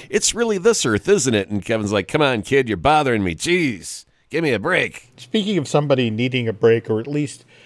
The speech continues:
Speaker 2: a moment in a well-ventilated space, Goose the Flurkin is going to be a much bigger part of the Marvels.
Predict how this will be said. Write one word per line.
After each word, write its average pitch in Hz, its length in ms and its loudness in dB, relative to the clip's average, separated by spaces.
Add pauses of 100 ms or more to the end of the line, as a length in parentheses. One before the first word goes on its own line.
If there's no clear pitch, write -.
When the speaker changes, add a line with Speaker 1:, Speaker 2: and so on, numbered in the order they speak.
(260)
Speaker 2:
a 123 80 -2
moment 135 400 0
in 120 140 -4
a 110 100 0
well-ventilated 110 1160 0
space, 117 520 0 (440)
Goose 202 400 2
the 170 180 2
Flurkin 143 640 -2 (360)
is 127 220 -2
going 123 280 -2
to 120 80 -2
be 117 580 0 (200)
a 131 260 2
much 117 600 -2
bigger 123 340 2
part 107 520 -2 (520)
of 110 680 2
the 113 100 2
Marvels. 107 720 -2